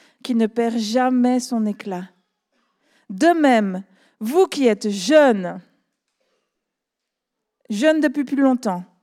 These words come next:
soumettez-vous aux anciens, et vous soumettant tous les uns aux autres, revêtez-vous d'humilité, car Dieu s'oppose aux orgueilleux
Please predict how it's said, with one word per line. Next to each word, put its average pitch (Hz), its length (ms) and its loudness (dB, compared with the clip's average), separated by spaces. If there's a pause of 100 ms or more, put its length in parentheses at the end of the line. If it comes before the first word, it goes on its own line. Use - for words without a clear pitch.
(220)
soumettez-vous 359 840 2
aux 254 200 2
anciens, 240 560 -2 (760)
et 277 120 6
vous 277 220 0
soumettant 370 800 -2 (140)
tous - 500 0
les 269 360 -4
uns 330 220 0
aux 277 260 0
autres, 254 480 2
revêtez-vous 277 720 2
d'humilité, 277 960 -2 (440)
car 262 220 4
Dieu 320 280 4
s'oppose 311 800 2
aux 240 180 2
orgueilleux 254 560 4